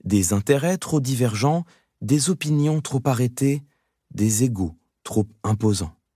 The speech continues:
Quant à leur auditoire, il est en réalité extérieur au débat. Ce sont les individus qui assistent silencieusement à l'échange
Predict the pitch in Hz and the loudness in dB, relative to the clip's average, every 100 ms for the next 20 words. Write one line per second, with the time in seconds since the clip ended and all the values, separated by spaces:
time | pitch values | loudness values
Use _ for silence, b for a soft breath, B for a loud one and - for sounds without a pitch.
0 | _ _ _ _ _ _ - 131 127 123 | _ _ _ _ _ _ -4 0 2 4
1 | 113 113 117 113 135 147 156 - _ _ | 2 2 0 0 2 2 -2 -10 _ _
2 | _ _ - 123 127 127 - 110 110 107 | _ _ -2 2 2 0 0 -2 2 2
3 | 113 110 135 135 135 b b b 147 143 | 0 0 0 -2 -4 b b b 2 2
4 | - - 123 110 104 104 104 - 104 101 | -4 0 0 2 2 0 0 0 2 2
5 | 95 87 - _ _ _ _ _ _ - | 0 -4 -8 _ _ _ _ _ _ -8
6 | - 131 - 131 135 120 98 104 107 107 | 0 0 0 -2 0 0 2 2 2 0
7 | 101 90 95 117 117 - 101 - 117 107 | -4 -4 -4 -4 -2 0 0 0 -4 -4
8 | 92 87 - - 170 147 - 131 117 120 | -4 -4 -4 0 0 0 -2 -2 -2 0
9 | 104 92 87 - 92 101 107 | 0 -2 -4 -4 -2 -4 -8